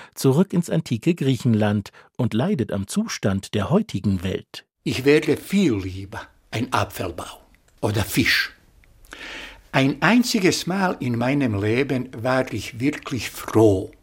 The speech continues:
Speaker 2: ein Mensch zu sein, als ich im Fernsehen sah, wie in München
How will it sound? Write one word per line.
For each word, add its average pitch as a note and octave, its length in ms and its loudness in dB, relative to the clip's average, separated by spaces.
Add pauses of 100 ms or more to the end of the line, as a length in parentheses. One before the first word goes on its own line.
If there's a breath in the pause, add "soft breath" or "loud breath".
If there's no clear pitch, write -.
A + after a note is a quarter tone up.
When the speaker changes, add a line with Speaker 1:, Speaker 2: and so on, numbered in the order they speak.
(100)
Speaker 2:
ein G#2 320 2
Mensch A#2+ 440 0
zu - 140 -12
sein, G2+ 440 -4 (1040 loud breath)
als - 340 -2
ich F3+ 320 2
im A#2+ 140 0
Fernsehen C#3+ 800 2
sah, C3 400 0
wie D#3+ 320 0 (120)
in A2+ 200 -2
München B2 580 0